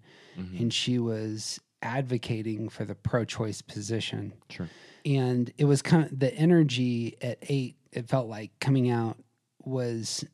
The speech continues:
Speaker 2: it came out of that space.
Speaker 1: Yeah.
Speaker 2: Now, a two could clearly go to eight space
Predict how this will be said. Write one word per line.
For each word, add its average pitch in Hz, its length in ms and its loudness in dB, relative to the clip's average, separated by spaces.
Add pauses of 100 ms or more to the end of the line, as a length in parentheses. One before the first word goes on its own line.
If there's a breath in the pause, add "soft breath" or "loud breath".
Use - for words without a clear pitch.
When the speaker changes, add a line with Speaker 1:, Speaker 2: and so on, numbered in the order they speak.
Speaker 2:
it 139 100 -6
came 165 220 6
out 131 160 4
of 131 60 0
that 175 240 2
space. - 520 -10
Speaker 1:
Yeah. 170 160 -8 (120 loud breath)
Speaker 2:
Now, 156 180 8
a 151 40 6
two 262 200 8
could 143 280 2
clearly 180 680 6
go 127 160 4
to 113 180 -2
eight 127 200 -2
space - 680 -6